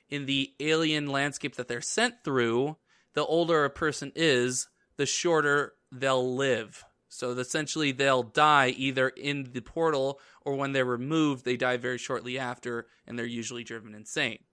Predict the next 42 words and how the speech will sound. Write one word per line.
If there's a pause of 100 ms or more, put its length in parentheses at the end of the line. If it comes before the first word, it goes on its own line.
(920)
Extensive
experimentation
from
both
the
U
S
S
R
and
the
Americans
discover
that
the
younger
a
person
is, (260)
the
longer
they'll
survive (120)
and
be
more
lucid
to
explain
what's
inside, (300)
because
the
only
thing
that
can
go
in
is (120)
organic
material.